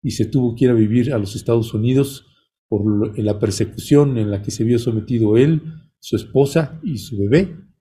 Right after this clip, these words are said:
eh, a manos de <clears throat> San Juana Martínez, exdirectora de Notimex. <clears throat> Pues bueno, <clears throat> Manuel ahora es cofundador y direct-, <clears throat> ahí en Península trescientos sesenta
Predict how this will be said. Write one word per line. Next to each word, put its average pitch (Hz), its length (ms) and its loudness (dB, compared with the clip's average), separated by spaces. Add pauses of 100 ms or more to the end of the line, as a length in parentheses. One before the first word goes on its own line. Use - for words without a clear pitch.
(340)
eh, 120 400 4
a 110 80 0
manos 131 440 0
de 117 420 0
<clears throat> 180 380 2 (640)
San 104 280 -4
Juana 120 260 0
Martínez, 113 720 -2 (340)
exdirectora 113 800 2
de 110 140 4
Notimex. 104 800 -4 (840)
<clears throat> - 920 4
Pues 131 140 6
bueno, 131 360 2
<clears throat> 123 60 2
Manuel 151 640 2 (640)
ahora 120 300 6
es 120 300 0 (420)
cofundador 131 720 4
y 135 40 2
direct-, 113 1000 0
<clears throat> - 20 -6
ahí 117 240 4
en 131 320 -2
Península 120 560 0
trescientos 131 360 0
sesenta 131 480 -2